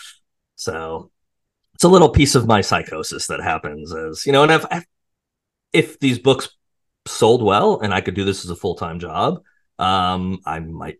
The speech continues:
be able to come out with books more often, or maybe I wouldn't enjoy doing it as a full-time. I have no idea. Um, I just know I have to, you know, economy of time means I have to pace myself and saying, "Okay,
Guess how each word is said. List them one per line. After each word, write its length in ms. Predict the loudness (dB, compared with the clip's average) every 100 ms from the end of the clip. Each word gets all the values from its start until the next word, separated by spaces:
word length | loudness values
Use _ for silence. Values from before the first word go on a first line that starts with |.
| _
be 100 | -12
able 200 | -6 -6
to 60 |
come 120 | -2 -2
out 120 | -2
with 120 | -4
books 220 | -6 -6
more 180 | -10 -10
often, 240 | -12 0
or 220 | 6 8 8
maybe 320 | 6 4 2
I 80 | 2
wouldn't 360 | 0 -4 -2
enjoy 520 | 0 2 4 4 0 -6
doing 300 | -14 -14 -14
it 80 | -14
as 160 | -14 -14
a 40 |
full-time. 380 | -12 -10 -10 -4
I 120 | 0
have 200 | 0 0
no 220 | -4 -8 -10
idea. 440 | -14 -12 -12 -12 -6
Um, 360 | -4 -4 -8 -16 _ _ _ -2
I 60 |
just 160 | -2 4
know 120 | 4
I 20 |
have 120 | 4 2
to, 180 | -4 -4
you 100 | -8
know, 260 | -8 -12 _ _ _ _ _ _ _ _
economy 500 | -6 2 4 6 4
of 100 | 0
time 280 | 0 0 0
means 160 | -6 -10
I 40 |
have 80 | -10
to 60 | -12
pace 320 | -8 -10 -8
myself 440 | -12 -10 -10 -10
and 100 | -10
saying, 160 | -8 -4
"Okay, 280 | -4 -6 -10